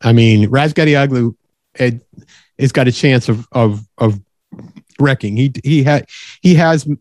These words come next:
had some, you know, pushing too hard issues this season. So usually works out for him, but occasionally it doesn't. Um,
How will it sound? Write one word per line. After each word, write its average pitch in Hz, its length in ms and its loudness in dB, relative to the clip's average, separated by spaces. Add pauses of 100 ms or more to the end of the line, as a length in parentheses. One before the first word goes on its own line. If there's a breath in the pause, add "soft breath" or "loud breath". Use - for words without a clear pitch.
(160)
had 120 320 -2
some, 104 580 0
you 123 100 0
know, 95 140 2
pushing 117 320 -2
too 104 200 -4
hard 98 260 -4
issues 98 440 -4
this 110 200 -6
season. 98 420 0
So 104 560 -2 (400 soft breath)
usually 202 240 4
works 214 240 0
out 208 200 0
for 196 180 -4
him, 196 80 -8
but 160 100 -8
occasionally 156 480 2
it 143 80 0
doesn't. 156 420 0 (1200 soft breath)
Um, 113 460 2